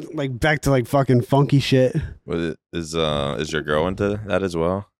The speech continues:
Speaker 2: Or why'd
Speaker 1: No.
Speaker 2: you, did you go to, you went to Houston just
Speaker 1: So
Speaker 2: for that concert?
Speaker 1: Yeah, so, well, what had happened was when, whenever, whenever I was, uh, like, first getting into
Speaker 2: 'Cause
Speaker 1: guitar.
Speaker 2: I don't really know Red Hot Chili Peppers.
Speaker 1: You don't?
Speaker 2: Whatever, y-,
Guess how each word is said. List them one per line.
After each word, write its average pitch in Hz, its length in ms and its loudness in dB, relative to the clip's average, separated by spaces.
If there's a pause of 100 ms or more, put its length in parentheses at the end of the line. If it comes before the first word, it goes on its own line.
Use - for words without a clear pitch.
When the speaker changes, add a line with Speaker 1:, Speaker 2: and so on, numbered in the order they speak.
(280)
Speaker 2:
Or 101 140 2
why'd 117 220 2
Speaker 1:
No. 107 340 2
Speaker 2:
you, 90 80 -8
did 110 220 -2
you 143 100 2
go 120 380 2
to, 101 280 0
you 98 140 -2
went 135 140 -2
to 147 100 -2
Houston 107 600 -2 (920)
just - 260 0
Speaker 1:
So - 40 -6
Speaker 2:
for 110 100 0
that 107 160 2
concert? 110 500 -2 (200)
Speaker 1:
Yeah, 151 220 4
so, 147 440 4 (160)
well, 151 400 4
what 180 220 4
had 190 80 4
happened 175 280 2
was 135 160 0
when, 147 160 0
whenever, 151 720 2 (220)
whenever 180 320 2
I - 20 4
was, 139 180 2
uh, 104 360 -2 (440)
like, 117 180 -4
first 147 320 0
getting 143 220 4
into 143 200 6
Speaker 2:
'Cause 117 100 0
Speaker 1:
guitar. 143 140 0
Speaker 2:
I 110 120 0
don't 131 140 2
really 139 100 -6
know 82 180 2
Red 71 220 0
Hot - 200 -8
Chili 58 220 -10
Peppers. 67 540 -10
Speaker 1:
You 120 160 -4
don't? 113 360 2
Speaker 2:
Whatever, 151 360 2
y-, 135 140 0